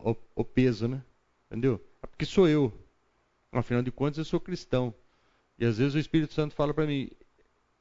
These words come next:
"Será que o outro cara não era cristão também, que nem você?" Desculpa, fala aí, Elcio.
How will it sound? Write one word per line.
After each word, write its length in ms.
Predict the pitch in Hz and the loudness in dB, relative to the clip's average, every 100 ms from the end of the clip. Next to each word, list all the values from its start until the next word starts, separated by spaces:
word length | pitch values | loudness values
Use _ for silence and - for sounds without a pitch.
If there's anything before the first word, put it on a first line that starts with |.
| _ _ _ _ _ _ _ _ | _ _ _ _ _ _ _ _
"Será 240 | - 247 | -2 -2
que 100 | - | 4
o 60 | 175 | 4
outro 160 | 160 | 4
cara 180 | 151 147 | 0 0
não 120 | 131 | 2
era 100 | 135 | 0
cristão 360 | 131 120 - 139 | 0 -4 -4 -4
também, 200 | 131 185 | -4 -4
que 80 | 160 | -4
nem 120 | 143 | -2
você?" 340 | 120 - 359 349 _ _ _ _ _ _ _ _ _ _ _ _ _ _ _ _ _ _ _ _ _ _ - - - - - - - - | -2 -4 -10 -10 _ _ _ _ _ _ _ _ _ _ _ _ _ _ _ _ _ _ _ _ _ _ -14 -10 -10 -12 -20 -18 -18 -16
Desculpa, 400 | 110 - 110 - - | -16 -10 -10 -10 -8
fala 180 | 104 | -8
aí, 60 | 98 | -8
Elcio. 220 | 95 - | -14 -18